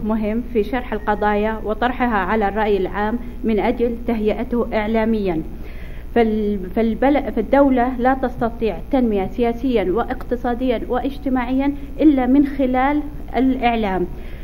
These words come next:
فإذا كان الإعلام على مستوى عالي فالدولة سوف تكون على مستوى عالي. الإعلام ي-، يتطرق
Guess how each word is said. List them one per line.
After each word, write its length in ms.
فإذا 300
كان 360
الإعلام 800
على 340
مستوى 480
عالي 480
فالدولة 600
سوف 280
تكون 420
على 300
مستوى 500
عالي. 420
الإعلام 760
ي-، 60
يتطرق 1040